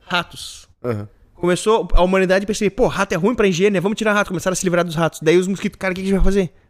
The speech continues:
Speaker 1: "Pô, tem esse mamiferão aqui gigante, cara, o ser humano." Começaram a se alimentar do ser humano,
Speaker 2: <laughs>
Speaker 1: tá ligado?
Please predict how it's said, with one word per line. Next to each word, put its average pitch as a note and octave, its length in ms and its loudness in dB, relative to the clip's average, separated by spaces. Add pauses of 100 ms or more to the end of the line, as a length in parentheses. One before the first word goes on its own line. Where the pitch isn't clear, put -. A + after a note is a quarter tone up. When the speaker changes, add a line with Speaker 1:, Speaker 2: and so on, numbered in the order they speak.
(100)
Speaker 1:
"Pô, A#3 160 -2
tem A3 120 -4
esse - 120 -6
mamiferão A3 520 0
aqui A3+ 180 -4
gigante, G3 340 0
cara, E3 180 -4
o C#3+ 120 -10
ser G3 160 2
humano." G3+ 240 2 (140)
Começaram G3 580 2
a E3+ 140 2
se - 100 -2
alimentar G3 380 2
do F#3+ 100 -2
ser A3 120 2
humano, G#3 420 2
Speaker 2:
<laughs> - 80 -10
Speaker 1:
tá C#3+ 80 -2
ligado? D3+ 260 2